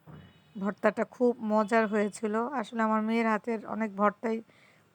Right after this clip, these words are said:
মজার হয়, অনেক কিছুই ভালো হয়। ও যদি একটা কাজ করে, একদম neat and ক্লিনভাবে সব কিছু করার চেষ্টা করে। আপনাদের কাছে আমার আবারও বিনীত অনুরোধ, আমার ভিডিওগুলি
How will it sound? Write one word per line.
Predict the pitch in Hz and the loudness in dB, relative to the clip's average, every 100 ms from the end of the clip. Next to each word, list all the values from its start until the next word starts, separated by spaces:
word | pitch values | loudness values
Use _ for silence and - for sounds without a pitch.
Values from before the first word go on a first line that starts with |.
| _ _ _ _ _ - - _ _ _ _ | _ _ _ _ _ -20 -20 _ _ _ _
মজার | 220 220 208 220 | 2 2 6 4
হয়, | 202 214 202 214 | 4 2 2 0
অনেক | 214 202 202 | -2 -4 -2
কিছুই | 226 - 240 233 | -8 2 4 4
ভালো | 185 180 196 202 | 0 0 2 4
হয়। | 202 190 | 2 0
ও | - 233 | 0 -2
যদি | 220 226 226 | 2 4 6
একটা | 220 - | 4 0
কাজ | 208 - - | 2 0 0
করে, | - 214 202 | 0 2 4
একদম | 208 190 226 220 - - _ _ _ _ _ _ _ _ _ | 2 2 -4 -4 -8 -20 _ _ _ _ _ _ _ _ _
neat | 226 240 | 2 4
and | 247 254 233 | 6 4 2
ক্লিনভাবে | 240 240 247 233 226 202 | 2 4 2 2 2 2
সব | - 185 | -2 -4
কিছু | - 202 226 | -4 -8 -6
করার | - 202 196 | -4 -4 -4
চেষ্টা | 202 - 202 | -6 -6 -8
করে। | 190 185 185 - - - _ _ | -6 -8 -8 -14 -20 -20 _ _
আপনাদের | 226 - 233 240 226 | -8 0 4 4 4
কাছে | 220 202 214 | 2 2 0
আমার | 202 196 202 | 0 0 -2
আবারও | 202 202 208 220 | -2 0 0 0
বিনীত | 196 202 202 - | -2 -2 -2 -2
অনুরোধ, | 208 196 196 190 233 233 _ _ _ _ _ _ - | -4 -2 -2 -2 -4 -8 _ _ _ _ _ _ -8
আমার | 202 202 196 | -2 0 0
ভিডিওগুলি | 202 185 214 202 196 196 | -2 0 2 2 0 -2